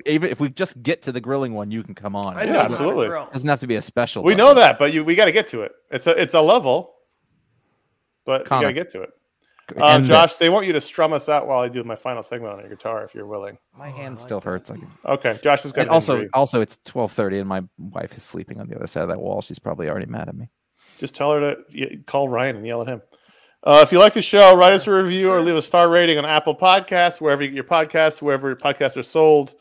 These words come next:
Speaker 3: uh, whatever aggregator you're using, or better than that is word of mouth. Tell your friends, tell your mom, tell your kids, tell your letter carrier,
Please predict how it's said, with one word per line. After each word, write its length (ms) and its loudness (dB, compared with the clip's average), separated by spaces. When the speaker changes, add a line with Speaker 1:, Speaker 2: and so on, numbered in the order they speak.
Speaker 3:
uh, 220 -2
whatever 260 -2
aggregator 400 -2
you're 160 -6
using, 680 -6
or 120 -6
better 240 -4
than 120 -12
that 200 -4
is 260 -12
word 180 -2
of 60 -8
mouth. 240 -2
Tell 80 -2
your 100 -4
friends, 240 -8
tell 120 -6
your 80 -6
mom, 180 -4
tell 100 -10
your 120 -8
kids, 280 -12
tell 140 -6
your 80 -2
letter 180 -2
carrier, 400 -4